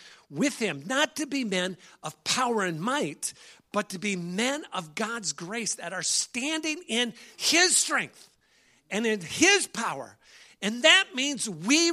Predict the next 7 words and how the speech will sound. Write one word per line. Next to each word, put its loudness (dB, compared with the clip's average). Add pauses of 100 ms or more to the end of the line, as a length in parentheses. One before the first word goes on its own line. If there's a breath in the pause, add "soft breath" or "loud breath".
rely 2
on -2
him. -6
There 4
is -2
less 4 (260 loud breath)
self-reliance 6